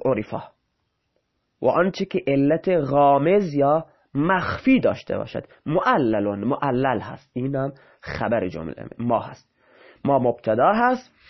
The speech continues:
بعلة غموض او خفا، اینا همشون بعلة که جار و مجرور، غموض صفت هست، او که هم حرف عطف و خفا معطوف. خب، و ما بعلة غموض او خفا معللون،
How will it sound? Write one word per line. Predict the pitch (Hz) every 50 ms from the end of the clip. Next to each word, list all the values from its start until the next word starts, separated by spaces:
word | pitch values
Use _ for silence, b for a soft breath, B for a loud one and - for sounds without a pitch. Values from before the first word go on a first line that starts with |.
| B B B B B B B
بعلة | 135 143 - 143 139 135 135 127 - - 131 135
غموض | 123 135 131 135 135 131 131 131
او | 131 131 - 135 127
خفا، | 127 - 123 - - 139
اینا | - 131 127 139 139 135
همشون | 131 139 135 - 156 156 160 165 - b b b b b b b b b b b b b b b b b b b b b b b b b b b -
بعلة | 117 95 139 135 143 139 - 170 160 -
که | 143
جار | 139 143 135
و | 139
مجرور، | 131 139 127 120 147 180 190 180 165
غموض | 139 131 127 123 127 135 143 139
صفت | 135 - 120 - - 110 - -
هست، | - 165 - - _ _ _ _ _ _ _ _ -
او | - 131 135 131
که | - 127 123
هم | 120 117 -
حرف | 123 123 117 120 -
عطف | - - 127 180 175 -
و | 196
خفا | 190 - 107 104 - 101 113 120 131 - _ _ _ _ _ b b b b b b b b b -
معطوف. | 127 123 - - - 127 110 - - _ b b b
خب، | - 220 220 - - _ _ _ _ _ _ _ _ _ _ _ _ _ _ _ _ _ _ _ _ _ _ B B B B B B B B B -
و | 165
ما | 180 185 180
بعلة | 180 180 175 185 185 180
غموض | 180 - 175 175 160 175 175 170 170 170 165 165 170 170
او | - 170 165
خفا | - 170 165 160 - 170 165
معللون، | 160 160 165 - 156 156 160 160 156 156 160 156 165 196 190 131 107